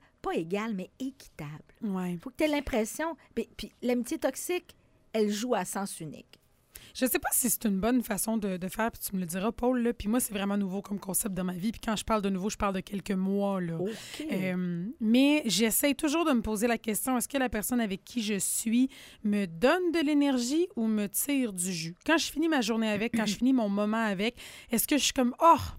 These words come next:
Speaker 2: C'était tellement le fun, là », où je suis comme, « Ah, tabarnouche, mon Dieu, j'avais hâte d'arriver à la maison », tu sais. Je, je, on dirait que pour moi, c'est un, un des premiers indicateurs. Je sais pas si c'est la bonne façon de faire, peut-être que ça n'a aucun
Speaker 1: <clears throat>
Speaker 2: rapport avec la toxicité, mais du moins, dans mon entourage, là, je me rends compte que ça fait une différence.
Speaker 1: Mais, euh,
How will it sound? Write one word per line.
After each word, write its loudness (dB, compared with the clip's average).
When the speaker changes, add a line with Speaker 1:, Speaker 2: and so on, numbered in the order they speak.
Speaker 2:
C'était 4
tellement 4
le -6
fun, 4
là », 4
où 2
je 2
suis -2
comme, « 2
Ah, 0
tabarnouche, -2
mon 0
Dieu, -6
j'avais -4
hâte 0
d'arriver -2
à 0
la 0
maison », -4
tu -12
sais. -2
Je, 2
je, 0
on 2
dirait 4
que -2
pour 6
moi, 6
c'est 4
un, 4
un 4
des 4
premiers 4
indicateurs. 0
Je 0
sais 0
pas 6
si 4
c'est 4
la 6
bonne 6
façon 4
de -4
faire, 6
peut-être 2
que 4
ça 0
n'a -8
aucun 6
Speaker 1:
<clears throat> 8
Speaker 2:
rapport 8
avec 2
la 2
toxicité, 0
mais 4
du 4
moins, 6
dans 8
mon 6
entourage, 4
là, 4
je 4
me 4
rends 4
compte 0
que 2
ça -2
fait -4
une -4
différence. -8
Speaker 1:
Mais, 2
euh, -4